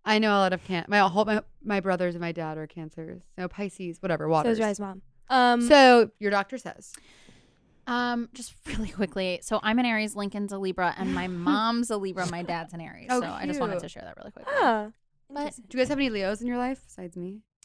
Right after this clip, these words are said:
Speaker 3: we had a fake, we had a false Leo.
Speaker 2: Yeah, I have
Speaker 3: Devin
Speaker 2: a lot of
Speaker 3: Bockrath
Speaker 2: friends.
Speaker 3: was a Leo until she found out she was a Cancer, and it
Speaker 2: Yeah.
Speaker 3: changed her
Speaker 1: <gasps>
Speaker 3: whole
Speaker 1: Wait,
Speaker 3: fucking life.
Speaker 1: that would
Speaker 3: Yeah.
Speaker 1: change.
Speaker 2: We
Speaker 1: She
Speaker 2: got
Speaker 1: seems very Leo.
Speaker 2: We had an
Speaker 3: <laughs> She's really
Speaker 2: astrologist.
Speaker 3: Cancer.
Speaker 2: We had an astrologist come to my house, and we had Annie and Devin over, and she told
Speaker 1: Wait.
Speaker 2: everyone signs.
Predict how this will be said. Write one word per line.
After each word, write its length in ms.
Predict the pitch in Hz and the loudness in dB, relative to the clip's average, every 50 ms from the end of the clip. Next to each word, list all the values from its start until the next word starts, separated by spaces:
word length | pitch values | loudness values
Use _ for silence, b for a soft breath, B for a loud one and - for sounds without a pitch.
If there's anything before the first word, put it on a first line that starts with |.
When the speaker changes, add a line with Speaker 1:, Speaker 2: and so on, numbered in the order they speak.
| _ _ _ _ _ _ _ _ _ | _ _ _ _ _ _ _ _ _
Speaker 3:
we 160 | 233 254 294 | -4 -2 0
had 140 | 254 269 311 494 | 0 0 0 0
a 20 | 539 | -2
fake, 560 | - - - 294 269 311 320 - - _ - - _ | -6 -4 0 0 0 0 -2 -6 -14 _ -20 -20 _
we 100 | 226 233 | -8 -4
had 100 | 285 320 | -4 -4
a 40 | 370 | -2
false 460 | - - 277 262 262 - - - - - | 0 0 0 0 0 -2 -8 -12 -14 -14
Leo. 400 | 185 185 156 107 98 95 107 - | -12 -12 -12 -10 -12 -12 -12 -4
Speaker 2:
Yeah, 140 | 269 262 240 | 0 2 2
I 80 | 214 | 2
have 80 | 190 190 | 0 2
Speaker 3:
Devin 220 | 233 233 247 240 247 | 2 2 4 4 4
Speaker 2:
a 20 | |
lot 160 | 240 240 233 | 6 6 6
of 80 | 247 269 | 6 4
Speaker 3:
Bockrath 140 | - 208 185 | 4 0 0
Speaker 2:
friends. 240 | 180 180 180 - - | 0 -2 -6 -14 -10
Speaker 3:
was 200 | - 196 196 190 | -6 -6 -4 -4
a 80 | 185 175 | -4 -6
Leo 440 | 175 175 165 156 139 120 131 151 - - | -8 -8 -10 -10 -8 -6 -6 -8 -8 -8
until 300 | - 185 180 - 202 190 | -8 -8 -8 -8 -10 -8
she 120 | - 190 | -8 -8
found 220 | 175 - 175 170 | -8 -6 -6 -6
out 100 | 175 - | -8 -10
she 80 | - - | -10 -14
was 100 | 170 - | -18 -18
a 40 | - | -18
Cancer, 420 | _ - 196 175 - - - - | _ -10 -10 -10 -10 -12 -14 -12
and 160 | 139 156 185 | -12 -12 -12
it 60 | - 220 | -12 -12
Speaker 2:
Yeah. 80 | 208 | -12
Speaker 3:
changed 260 | 196 165 151 - - - | -12 -12 -14 -14 -12 -10
her 320 | 233 269 269 262 262 247 | -8 -8 -8 -8 -10 -10
Speaker 1:
<gasps> 40 | 220 | -8
Speaker 3:
whole 480 | 208 190 180 180 185 185 202 214 220 226 | -6 -6 -4 -4 -4 -4 -4 -6 -8 -8
Speaker 1:
Wait, 200 | 196 214 220 240 | -8 -6 -4 -2
Speaker 3:
fucking 300 | 277 320 339 339 339 330 | 0 0 0 0 2 2
life. 800 | 320 311 302 294 285 269 262 247 240 233 226 226 214 208 208 190 | 2 2 2 2 0 0 0 -2 -2 -4 -4 -4 -4 -6 -6 -4
Speaker 1:
that 160 | 214 226 247 247 | -4 -4 -2 -2
would 180 | 277 311 269 | -4 -6 -4
Speaker 3:
Yeah. 200 | 226 214 196 175 | -2 0 0 0
Speaker 1:
change. 80 | - 226 | 0 -2
Speaker 2:
We 60 | 269 277 | -2 2
Speaker 1:
She 40 | 240 | 6
Speaker 2:
got 220 | 262 247 247 240 | 6 6 6 6
Speaker 1:
seems 180 | 294 311 330 262 | 4 2 2 2
very 180 | 247 226 220 | 2 0 0
Leo. 440 | 202 208 226 220 190 165 165 190 185 - - _ _ _ | 0 -2 -2 -2 -2 -2 -4 -4 -6 -6 -12 _ _ _
Speaker 2:
We 140 | - 254 247 | -6 -4 -2
had 260 | 240 254 262 262 262 | 2 6 6 6 6
an 140 | 269 269 269 | 6 4 2
Speaker 3:
<laughs> 80 | 277 262 247 | 4 4 4
She's 0 | |
really 60 | 254 | 4
Speaker 2:
astrologist. 500 | 262 233 240 233 240 254 262 - 240 226 | 6 8 10 10 12 10 10 8 8 6
Speaker 3:
Cancer. 500 | 226 214 202 202 196 - - 185 151 - - | 4 4 2 0 -4 -8 -8 -8 -8 -4 -2
Speaker 2:
We 120 | 247 240 | 0 2
had 120 | 240 247 240 | 2 2 2
an 60 | 262 277 | 2 0
astrologist 540 | 269 - - 226 220 220 226 220 226 - | 0 2 2 4 4 4 4 2 0 -2
come 160 | - 233 220 220 | -2 -4 -4 -2
to 60 | 226 | 0
my 140 | 220 220 214 | 0 0 0
house, 260 | 208 208 208 208 208 - | 0 0 -2 -2 -4 -4
and 40 | 214 | -4
we 40 | 214 | -4
had 120 | 208 208 208 | -4 -4 -4
Annie 280 | - 208 202 208 208 | -6 -8 -6 -6 -6
and 80 | 214 226 | -6 -4
Devin 220 | 254 277 302 311 | -4 -4 -4 -2
over, 220 | 285 240 226 202 220 | -2 -2 0 -2 -2
and 280 | 220 214 214 214 220 | -4 -2 -4 -4 -4
she 220 | 202 - - 240 240 | -4 -6 -6 -6 -4
told 200 | - 247 240 370 | -2 0 2 4
Speaker 1:
Wait. 160 | 392 403 392 | 4 4 4
Speaker 2:
everyone 380 | 359 - 233 233 220 214 214 214 | 4 4 2 2 2 0 -2 -4
signs. 440 | - 233 240 233 - 247 - 240 | -4 -4 -4 -4 -6 -10 -14 -16